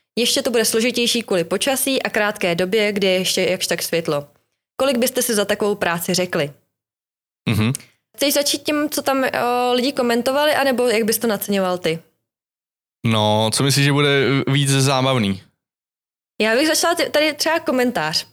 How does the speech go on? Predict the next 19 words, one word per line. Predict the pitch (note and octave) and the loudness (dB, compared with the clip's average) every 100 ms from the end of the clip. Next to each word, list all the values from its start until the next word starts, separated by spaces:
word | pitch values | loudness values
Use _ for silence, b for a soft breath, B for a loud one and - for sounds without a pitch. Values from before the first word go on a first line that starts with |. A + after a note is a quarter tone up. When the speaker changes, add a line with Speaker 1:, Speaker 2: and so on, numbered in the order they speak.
| _ - | _ -6
Speaker 1:
Kateřina | G#3+ B3 C#4 F4 | -2 0 0 0
Janišová | D#4+ A3 G3+ - F3+ D3+ D3 b b b b - | 2 2 0 0 -2 -2 -4 b b b b -2
to | C4+ | 0
rovnou | C4 C#4+ | 2 2
napálila | C#4 C4 B3+ B3+ | 0 0 0 2
na | B3+ | 0
padesát | A#3+ A3+ A3 A3+ G#3 | 0 0 0 0 0
tisíc. | G#3 F3 - - - _ _ _ - | -2 -4 -6 -10 -16 _ _ _ -2
A | |
je | A3+ A3+ | 0 2
tady | A#3+ A#3 | 2 0
hrozných | G#3 C#4 C#4 C4 C#4 C4+ | 0 2 2 2 2 2
jako | C4 B3 B3+ B3+ B3 A3+ | 0 0 0 0 0 0
výsměchů. | G#3+ B3 - C4+ B3+ - D#3+ D3+ _ _ _ _ _ _ _ _ _ A3 | -2 0 0 0 0 0 -4 -8 _ _ _ _ _ _ _ _ _ 0
Jo, | G#3+ | 2
Speaker 2:
Pro | |
Speaker 1:
někdo | - | 4
Speaker 2:
ní, | A3+ G3 | 4 2
Speaker 1:
tady, | F#3 | 0